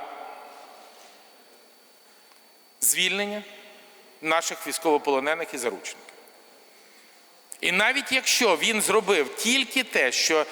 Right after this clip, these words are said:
ми звільнили наших сімдесят чотири заручника в грудні сімнадцятого року, я би з ним зустрічався. Зараз, після того, як цей процес зупинено, зупинена і зустріч.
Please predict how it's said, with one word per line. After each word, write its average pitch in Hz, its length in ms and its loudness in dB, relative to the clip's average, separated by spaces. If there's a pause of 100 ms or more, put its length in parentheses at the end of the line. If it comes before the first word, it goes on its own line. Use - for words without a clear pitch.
(220)
ми 202 180 2
звільнили 180 600 2 (240)
наших 196 340 0
сімдесят 190 520 2
чотири 180 360 0
заручника 170 600 0 (260)
в 139 80 -4
грудні 185 360 4
сімнадцятого 190 680 2
року, 247 300 2 (960)
я 139 100 0
би 156 120 -2
з 151 60 -8
ним 165 140 -6
зустрічався. - 600 -14 (1500)
Зараз, 202 540 2 (1080)
після 220 280 0
того, 170 320 4
як 165 200 0
цей 185 140 4
процес 170 380 0
зупинено, 220 480 0
зупинена 175 440 -4
і 143 80 -2
зустріч. - 560 -12